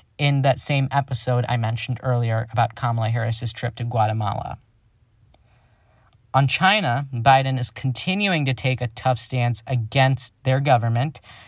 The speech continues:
as Beijing is emerging to be the biggest economic and political rival to the United States in years.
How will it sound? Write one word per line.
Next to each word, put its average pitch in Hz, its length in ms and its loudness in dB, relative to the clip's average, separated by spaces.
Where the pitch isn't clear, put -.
as 127 160 0
Beijing 135 640 0
is 131 120 0
emerging 131 440 2
to 131 140 -4
be 123 320 -2
the - 80 -2
biggest 151 420 -2
economic 135 640 0
and 135 120 -4
political 139 440 -4
rival 127 380 4
to - 120 -6
the 123 80 -4
United 123 340 0
States 120 400 -6
in 117 140 2
years. - 500 -2